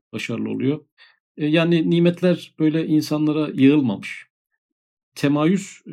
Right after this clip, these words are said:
hikmetiyle, belirginleştirme hikmetiyle aslında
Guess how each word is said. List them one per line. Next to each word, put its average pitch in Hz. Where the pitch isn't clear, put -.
hikmetiyle, 131
belirginleştirme 135
hikmetiyle 131
aslında 143